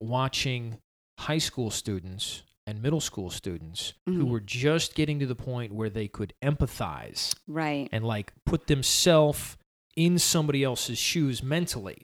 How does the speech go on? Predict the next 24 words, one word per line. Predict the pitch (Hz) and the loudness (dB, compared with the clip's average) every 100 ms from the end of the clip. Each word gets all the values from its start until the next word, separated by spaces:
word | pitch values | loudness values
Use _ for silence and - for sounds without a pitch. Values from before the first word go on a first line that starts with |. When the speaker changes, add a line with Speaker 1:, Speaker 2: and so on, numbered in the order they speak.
| 170 | -4
Speaker 2:
Mm-hmm. | 175 160 | 0 0
Speaker 1:
You | 160 - _ | -2 -6 _
know, | - - - - - - | -10 -10 -14 -20 -14 -2
when | 139 | 0
we | 147 | 2
would | 131 | 2
drive | 123 147 147 | 2 4 4
through | - 151 143 135 127 - | 2 4 6 6 2 -2
the | 120 | -2
ghettos | 120 131 127 123 117 117 - - | 2 4 4 2 0 -2 -2 -6
and | 113 | -8
the | 110 | -2
slums | - 127 123 120 117 110 - | -2 0 -2 -4 -4 -4 -4
of | 107 95 | -6 -4
Juarez | 110 120 107 101 | -2 0 0 -4
in | 98 | -6
Mexico, | 107 156 - - 98 95 - - _ _ _ - | -6 -6 -6 -6 -6 -6 -12 -20 _ _ _ -6
you | |
know, | 131 | -4
a | - | 4
six-year-old | - 262 - 120 98 80 110 - _ _ - | 4 4 0 0 -2 -4 -10 -14 _ _ -2
Speaker 2:
Mm-hmm. | 185 156 - | 0 0 -2
Speaker 1:
looks | 127 - 120 | -2 0 -2
around | 104 110 101 101 113 | -2 -4 -4 -6 -10